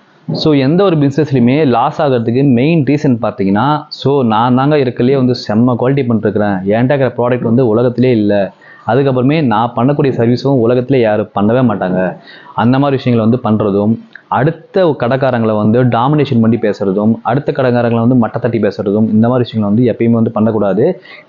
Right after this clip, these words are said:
மெயினா பண்ணக்கூடிய விஷயம் வந்து உங்களோட ப்ராடக்டோட ப்ரைஸை வந்து எப்பயுமே வெளிப்படையா போட்டு, so, உலகத்திலே "வாங்க, எடுத்துட்டு போங்க, வாங்க" அப்படின்னு சொல்லிட்டு இந்த மாதிரி வந்து சொல்லக்கூடாது எப்பயுமே. சரிங்களா? ஏன்னா வந்து மார்க்கெட் வந்து என்னைக்கு வேணா சேஞ்ச் ஆகும். சரிங்களா? So, நீங்க வந்து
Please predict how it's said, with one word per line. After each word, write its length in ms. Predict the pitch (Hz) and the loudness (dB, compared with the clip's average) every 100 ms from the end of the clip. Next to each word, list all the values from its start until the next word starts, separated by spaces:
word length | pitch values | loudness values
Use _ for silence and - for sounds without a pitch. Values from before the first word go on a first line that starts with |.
| 117 | 0
மெயினா 300 | 131 190 208 202 | 2 2 0 -2
பண்ணக்கூடிய 360 | 135 165 160 143 | -2 0 0 -2
விஷயம் 200 | - 117 | 0 0
வந்து 180 | 113 151 185 185 - - 117 | 2 2 0 -4 -20 -8 -2
உங்களோட 420 | 170 214 220 165 156 170 | 0 2 2 2 0 -2
ப்ராடக்டோட 440 | 139 139 170 160 123 - | -2 0 0 0 -2 0
ப்ரைஸை 300 | 131 135 123 | -2 0 2
வந்து 200 | 110 131 | 2 2
எப்பயுமே 440 | 127 - 139 160 127 | 2 0 0 2 2
வெளிப்படையா 480 | 147 156 151 147 135 | 0 0 0 0 2
போட்டு, 500 | 120 113 127 139 131 | -2 0 0 0 -2
so, 240 | - 160 147 131 | -4 -2 0 2
உலகத்திலே 540 | 160 165 - 180 151 | 0 0 0 0 0
"வாங்க, 360 | - 151 143 - | -2 -2 -2 -2
எடுத்துட்டு 320 | 135 156 160 135 | -2 0 0 0
போங்க, 160 | 120 | 0
வாங்க" 180 | 120 127 107 | 0 0 0
அப்படின்னு 260 | 117 131 | 0 0
சொல்லிட்டு 240 | 123 127 156 | 0 0 0
இந்த 160 | 120 | 2
மாதிரி 180 | 120 139 123 | 0 2 0
வந்து 200 | 110 127 131 104 95 | 0 2 2 0 -2
சொல்லக்கூடாது 560 | - 110 127 117 98 90 | -4 -2 0 0 -2 -2
எப்பயுமே. 240 | 104 101 - - | -2 -2 -4 -6
சரிங்களா? 320 | 117 104 104 107 | -2 0 0 0
ஏன்னா 140 | 110 135 | 2 2
வந்து 440 | 117 110 147 160 - - - - - - - 107 | 2 2 0 -2 -14 -20 -18 -18 -18 -18 -2 0
மார்க்கெட் 360 | 123 160 160 | 0 -2 -4
வந்து 260 | 139 117 127 | -2 0 2
என்னைக்கு 460 | 151 110 151 165 139 | 2 2 2 2 2
வேணா 140 | 135 160 | 0 0
சேஞ்ச் 260 | 131 131 123 | 0 0 2
ஆகும். 220 | 95 95 - | 0 -4 -2
சரிங்களா? 420 | 120 110 107 110 | 0 0 0 -2
So, 200 | 98 135 | 0 0
நீங்க 240 | 127 131 | 2 2
வந்து 340 | 127 135 180 | 2 2 0